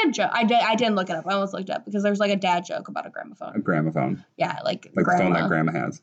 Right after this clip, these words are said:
Speaker 1: Yeah, yeah. Um, Emil Berliner took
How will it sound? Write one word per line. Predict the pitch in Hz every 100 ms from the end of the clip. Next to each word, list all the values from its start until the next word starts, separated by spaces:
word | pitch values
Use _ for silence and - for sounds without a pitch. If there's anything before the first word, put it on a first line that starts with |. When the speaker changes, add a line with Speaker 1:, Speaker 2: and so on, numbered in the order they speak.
| _
Speaker 1:
Yeah, | - - -
yeah. | - - - - - - -
Um, | 233 220 208 196 196 208 - - - _ _ _ _ -
Emil | 254 285 311
Berliner | 247 202 185 180 175 180
took | 185 180 180